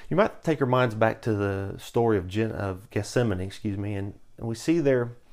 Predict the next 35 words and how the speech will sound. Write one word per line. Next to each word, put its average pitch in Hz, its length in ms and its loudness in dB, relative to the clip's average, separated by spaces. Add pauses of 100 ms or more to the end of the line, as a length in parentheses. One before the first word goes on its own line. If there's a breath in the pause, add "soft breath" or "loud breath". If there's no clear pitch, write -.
(320 soft breath)
a 101 80 -4
time 123 380 0
whenever 107 360 -2
Jesus' 117 460 -4
disciples 110 540 -2
departed 127 340 0
from 156 260 -2
him. 98 120 -2
When 101 140 -2
they 107 100 0
came 127 300 -4
to 117 100 0
arrest 110 480 0
him 104 140 0
there 101 180 0
in 101 80 -4
the 98 80 -2
garden, 110 380 2
you 101 120 -2
remember 104 380 0
that 95 120 -6
the 92 60 -8
Bible 98 320 2
says 104 320 0
they 95 160 -2
all 110 380 6
departed 113 560 2
and 110 120 -4
fled. 95 360 -4 (880 soft breath)
And 107 100 0
as 98 140 0
Jesus 123 340 2
was 120 140 -2
on 113 180 4
trial, 107 540 2